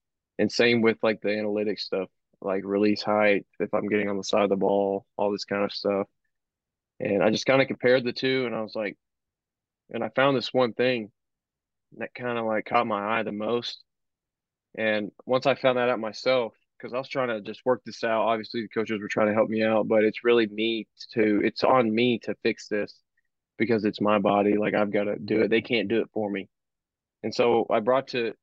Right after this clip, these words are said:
to their attention what I found, and they were kinda like, "Wow, this makes a lot of sense in what you're saying."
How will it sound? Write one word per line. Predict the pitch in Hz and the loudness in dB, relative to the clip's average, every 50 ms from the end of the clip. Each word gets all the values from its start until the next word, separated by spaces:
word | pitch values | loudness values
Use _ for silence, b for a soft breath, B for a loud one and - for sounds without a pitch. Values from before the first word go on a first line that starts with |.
| _ _ | _ _
to | - 120 | -8 -6
their | 110 139 143 143 | -2 -2 -2 -2
attention | 139 - 127 120 113 107 - 120 113 | -2 -4 -6 -6 -6 -6 -8 -8 -6
what | 110 117 117 | -4 -4 -2
I | 117 110 | -4 -4
found, | - - 117 123 131 127 117 110 104 - - - _ _ _ _ _ _ | -6 -6 -4 -4 -2 -4 -4 -6 -8 -12 -18 -20 _ _ _ _ _ _
and | - 107 110 107 107 104 101 98 - - - | -10 -8 -6 -6 -6 -6 -6 -8 -10 -12 -10
they | - 101 110 110 110 110 | -4 0 2 4 4 2
were | 104 107 107 104 101 98 92 - _ _ _ _ _ _ _ _ _ _ _ _ _ _ _ - | 2 0 0 0 -2 -2 -4 -8 _ _ _ _ _ _ _ _ _ _ _ _ _ _ _ -4
kinda | - 113 110 110 | 0 2 2 2
like, | 107 107 107 - - | 2 2 0 -2 -2
"Wow, | 107 110 107 107 107 107 | -2 -2 0 0 -2 -2
this | 107 - - | -4 -6 -4
makes | 107 110 107 - - | -4 -4 -4 -4 -2
a | |
lot | 110 110 110 107 104 | 0 2 2 2 2
of | 101 | 0
sense | - - 117 117 120 113 - - | -2 0 2 2 2 2 0 -2
in | 113 107 | -4 -4
what | 107 110 107 - | -2 -4 -4 -6
you're | 98 | -8
saying." | - - 117 117 120 117 110 104 - | -6 -2 0 0 2 2 0 -2 -4